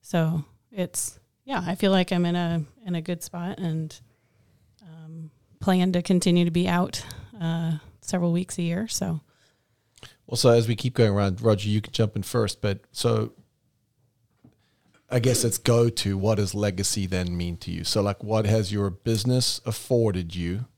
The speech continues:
Speaker 2: 'Cause I, I, I, there's lots in this room that are going on, but what is your,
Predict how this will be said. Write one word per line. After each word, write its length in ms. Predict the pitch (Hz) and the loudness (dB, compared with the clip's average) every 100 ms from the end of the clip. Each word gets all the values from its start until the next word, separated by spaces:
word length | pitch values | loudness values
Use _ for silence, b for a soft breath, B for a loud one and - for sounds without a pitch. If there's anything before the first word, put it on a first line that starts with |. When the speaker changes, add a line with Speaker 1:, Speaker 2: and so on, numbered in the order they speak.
| _ _ _ - | _ _ _ -6
Speaker 2:
'Cause 120 | 104 | -4
I, 60 | 87 - | -4 -6
I, 120 | 87 - 107 | -12 -10 -12
I, 40 | - _ - | -14 _ -20
there's 320 | 101 95 - | -20 -20 -12
lots 320 | 95 104 - | -4 -2 0
in 80 | 98 | -2
this 200 | 92 - | -4 -4
room 180 | 104 95 | -4 -4
that 100 | 92 | -4
are 80 | 92 | -4
going 300 | 104 95 95 | -2 -2 -2
on, 120 | 90 | -4
but 100 | 95 | -4
what 240 | 92 107 117 | -2 0 0
is 240 | 117 - | 0 -2
your, 300 | 117 110 104 | 0 0 -2